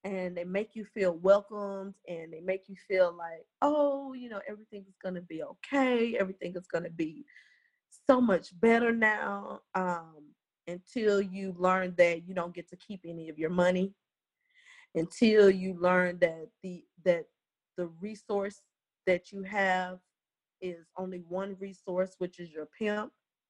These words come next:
until you learn that the, the man that you don't know is your pimp, you think it's your boyfriend or somebody you actually in a relationship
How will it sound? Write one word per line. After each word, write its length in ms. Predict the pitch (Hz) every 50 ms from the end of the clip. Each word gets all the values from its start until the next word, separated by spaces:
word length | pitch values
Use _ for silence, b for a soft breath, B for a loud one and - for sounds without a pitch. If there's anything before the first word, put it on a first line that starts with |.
| B B B B B B B B B B B B _
until 520 | 170 160 160 - - - - 247 240 220
you 260 | 220 208 202 214 214
learn 480 | 196 190 190 190 190 190 190 185 185 190
that 400 | 185 190 185 180 175 175 175 156 - _ _ _ _ 185 175 _
the, 180 | 190 185 180 _ _ _ _ _
the 100 | 180 180
man 300 | 175 180 196 214 214 214 196
that 260 | 185 180 _ - -
you 240 | 208 208 202 196 180 175 _
don't 240 | - 208 208 196 202
know 460 | 196 190 185 185 185 196 226 262 302 -
is 220 | - 233 214 180 180
your 160 | 190 185 185 _ _
pimp, 320 | 220 202 190 185 180 175 _ _ _ _ _ _ _ _ _ _ _ _ _
you 200 | 180 196 208 214 190 _ _
think 220 | 233 226 220 196 _ _
it's 220 | - 208 202 - -
your 180 | 208 185 175 - _ _ _
boyfriend 640 | 185 190 233 262 269 _ _ 190 185 180 180 170 165
or 80 | 165 175 _
somebody 380 | - 202 202 196 190 190 185 180
you 260 | 180 180 190 190 - - -
actually 360 | 156 185 _ _ - - 185
in 160 | 190 185 180 180
a 40 | 165 147 - 151
relationship 680 | 147 156 156 190 277 269 - 202 190 - - 185 170 -